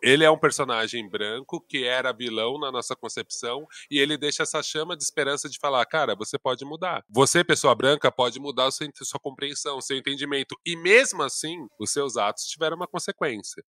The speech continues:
Entendo, se você for pensar enquanto cinema, enquanto obra, falar, "Ai, ficou muito óbvio, Olga, essa sobreposição. Ai, achei cafona." Pode até ter essa leitura.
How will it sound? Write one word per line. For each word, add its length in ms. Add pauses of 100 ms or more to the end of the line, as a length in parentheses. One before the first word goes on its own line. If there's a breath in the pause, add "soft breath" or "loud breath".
Entendo, 600
se 100
você 220
for 120
pensar 380
enquanto 400
cinema, 560
enquanto 300
obra, 340
falar, 180
"Ai, 80
ficou 200
muito 180
óbvio, 520
Olga, 240
essa 140
sobreposição. 1000 (300 loud breath)
Ai, 260
achei 200
cafona." 480 (300)
Pode 180
até 220
ter 100
essa 160
leitura. 360